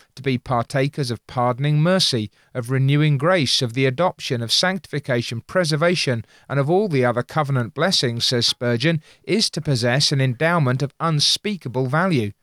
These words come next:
But to be made partakers of Christ, he says, is to have all in one.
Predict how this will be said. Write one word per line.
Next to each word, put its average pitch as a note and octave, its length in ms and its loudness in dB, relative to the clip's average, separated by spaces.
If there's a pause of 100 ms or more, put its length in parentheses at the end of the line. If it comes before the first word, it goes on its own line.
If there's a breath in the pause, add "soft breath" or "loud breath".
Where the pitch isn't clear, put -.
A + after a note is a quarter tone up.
(360)
But C#3+ 140 -6
to - 60 -16
be B2+ 140 -2
made D#3+ 400 2
partakers D#3 840 0 (100)
of A#2+ 220 -2
Christ, - 560 -2
he A#2 100 -4
says, B2 440 0 (280 soft breath)
is B2+ 160 -6
to C3 100 -4
have C#3+ 480 0
all C#3 480 2
in B2+ 320 0 (180)
one. A2+ 460 -2